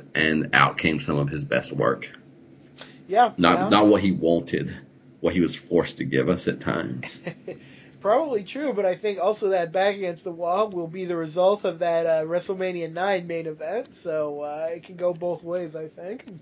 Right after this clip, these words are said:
Speaker 1: Yeah. Okay, so I think what's next up is Saturday night's main event.
Speaker 2: Indeed, February eighth, here we are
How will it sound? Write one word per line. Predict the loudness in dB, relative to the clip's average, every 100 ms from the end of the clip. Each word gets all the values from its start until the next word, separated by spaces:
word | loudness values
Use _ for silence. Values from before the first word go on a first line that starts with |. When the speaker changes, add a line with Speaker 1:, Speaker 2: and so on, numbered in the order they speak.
| -2
Speaker 1:
Yeah. | 2 2 0 _ -20 -20 -20 -20 -20 -20 -20 -20 -14 -2
Okay, | -2 2 2 2
so | 4 2
I | 4
think | 8 8 8 6
what's | 4 6
next | 4 4 2
up | 2
is | 2
Saturday | 2 4 4
night's | 2 0 0
main | 2 2 4
event. | 4 2 0 -10 -18 -18
Speaker 2:
Indeed, | -14 -6 -4 -4 -4
February | -6 -4 -2 0 -2
eighth, | 0 0 -2
here | -6 -4 -2
we | 2
are | 4 4 4 2